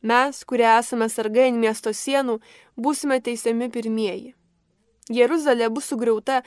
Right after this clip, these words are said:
tik po to, kai mūsų Viešpats išvalė šventyklą.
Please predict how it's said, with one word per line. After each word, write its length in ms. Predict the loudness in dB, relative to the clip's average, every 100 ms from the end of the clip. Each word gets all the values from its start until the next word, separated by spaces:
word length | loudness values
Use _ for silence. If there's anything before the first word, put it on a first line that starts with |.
| -10 -14
tik 160 | -14 -4
po 140 | -2 -2
to, 340 | -2 -2 -4 _ _ _
kai 140 | -4 -2
mūsų 280 | -4 -6 -2
Viešpats 500 | -2 -2 -6 -10 -12
išvalė 440 | -8 -4 -4 -6
šventyklą. 720 | -10 -10 -10 -8 -10 -12 -20